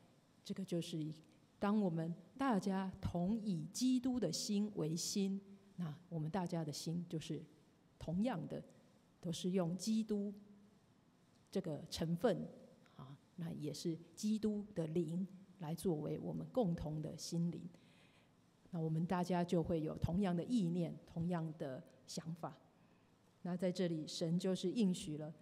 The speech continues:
他要赐给人一，这，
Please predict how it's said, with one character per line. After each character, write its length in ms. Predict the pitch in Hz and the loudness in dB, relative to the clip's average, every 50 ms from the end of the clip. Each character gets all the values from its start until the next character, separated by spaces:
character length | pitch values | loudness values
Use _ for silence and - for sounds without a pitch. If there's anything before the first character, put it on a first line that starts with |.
| - - | -18 -8
他 180 | - 185 185 | -2 0 2
要 300 | 185 190 190 170 170 170 | 2 4 4 4 4 2
赐 420 | 165 - - - - 339 320 233 175 | 0 -4 -6 -2 2 4 4 6 6
给 240 | - 165 156 160 156 | 4 2 0 0 0
人 300 | 151 170 156 160 170 165 - - - - - - | -2 -2 -2 -2 -2 -4 -6 -12 -20 -20 -4 2
一， 340 | 254 233 240 247 254 262 247 - - - - - - | 4 4 6 4 2 0 -2 -8 -12 -14 -18 -18 -10
这， 180 | - 202 160 | -6 -4 -4